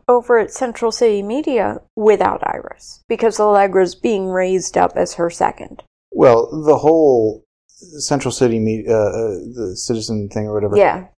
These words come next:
Speaker 2: exploding in size from they've got an office to they've got a building.
Speaker 1: Yeah, Cat Grant would be proud.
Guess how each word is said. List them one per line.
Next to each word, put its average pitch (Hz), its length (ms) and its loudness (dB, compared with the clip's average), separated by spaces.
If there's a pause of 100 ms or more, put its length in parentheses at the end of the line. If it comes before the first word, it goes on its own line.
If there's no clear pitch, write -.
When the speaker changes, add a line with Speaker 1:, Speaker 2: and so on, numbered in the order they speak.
(120)
Speaker 2:
exploding 143 880 2
in 107 140 -4
size 98 960 -2 (300)
from 107 640 0
they've 107 180 0
got 120 160 4
an 120 60 0
office 117 400 0
to - 100 -12
they've 107 140 -2
got 110 140 2
a 98 40 -4
building. 117 540 -2 (440)
Speaker 1:
Yeah, 202 200 2
Cat 294 320 0
Grant 208 340 -6
would 175 120 -6
be 147 100 -10
proud. - 400 -10